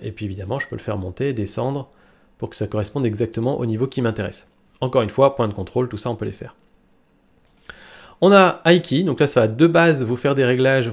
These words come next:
pour avoir un profil High Key. On a évidemment la même Low Key pour avoir de base des réglages pour des basses lumières, beaucoup plus intéressant sur des portraits que sur des paysages en général. On a Midnight, alors lui il a des,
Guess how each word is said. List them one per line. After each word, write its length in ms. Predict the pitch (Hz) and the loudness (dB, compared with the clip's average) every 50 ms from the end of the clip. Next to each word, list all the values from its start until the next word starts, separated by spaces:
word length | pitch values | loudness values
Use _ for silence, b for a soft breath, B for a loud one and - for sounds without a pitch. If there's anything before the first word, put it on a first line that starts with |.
| - - | -8 -8
pour 400 | - 139 143 147 135 123 - - | -4 -2 0 0 0 0 -2 -4
avoir 240 | 107 113 120 110 107 | -2 -2 -2 -2 -2
un 80 | 98 | -4
profil 420 | - - 113 104 - - 113 107 - - | -6 -6 -10 -8 -6 -6 -6 -6 -4 -6
High 120 | 107 101 | -6 -6
Key. 220 | - - 190 226 190 | -4 -2 -2 0 0
On 80 | 131 | 2
a 60 | 117 | 0
évidemment 360 | 113 113 120 120 123 123 127 120 | 0 0 0 0 0 2 2 2
la 120 | 117 113 | 2 2
même 260 | 113 113 117 110 110 110 - | 2 2 0 0 -4 -6 -6
Low 220 | - 107 123 135 123 | -4 -2 0 0 -2
Key 200 | - - 147 165 | -2 -6 -8 -4
pour 120 | - 107 | -2 -2
avoir 160 | 101 98 104 | -2 -2 -2
de 100 | 101 107 | -2 0
base 200 | 107 117 117 110 | 0 0 0 -2
des 80 | 107 107 | -2 -4
réglages 360 | 101 98 107 110 104 104 - | -6 -4 -4 -6 -6 -8 -8
pour 100 | - 104 | -10 -8
des 100 | 101 98 | -6 -6
basses 240 | 98 98 - - - | -6 -6 -8 -8 -10
lumières, 280 | 101 110 127 160 185 185 B B B B B B - | -6 -2 -2 -2 -2 -4 B B B B B B -4
beaucoup 200 | 117 135 135 - | -4 -4 -4 -4
plus 140 | - 135 | -2 -2
intéressant 320 | 135 131 135 127 120 - 139 | 0 2 2 2 2 2 -2
sur 160 | 127 - 120 | -4 -2 -4
des 80 | 107 107 | -4 -4
portraits 360 | - 110 101 - - 117 113 | -4 -6 -8 -4 -4 -4 -4
que 40 | - | -4
sur 100 | - 98 | -8 -12
des 80 | 98 | -10
paysages 360 | 95 - 98 95 98 113 117 | -10 -8 -8 -6 -6 -6 -6
en 60 | 104 95 | -6 -6
général. 420 | 92 92 92 95 104 127 170 - B B B B B B B B B | -8 -10 -10 -8 -8 -8 -10 -10 B B B B B B B B B
On 100 | 123 127 | 2 4
a 100 | 147 160 | 4 6
Midnight, 640 | 190 226 214 185 160 160 185 220 208 - - - _ B B B B B B | 4 2 2 2 2 4 4 2 0 -4 -10 -14 _ B B B B B B
alors 260 | - 135 143 135 135 | 2 4 4 4 4
lui 340 | 143 165 185 202 196 165 131 | 4 4 4 2 2 2 0
il 100 | 131 131 | 2 2
a 120 | 135 139 | 2 2
des, 640 | 135 127 127 120 113 113 107 104 104 104 104 107 110 | 2 4 4 4 4 4 2 2 0 -2 -2 -4 -6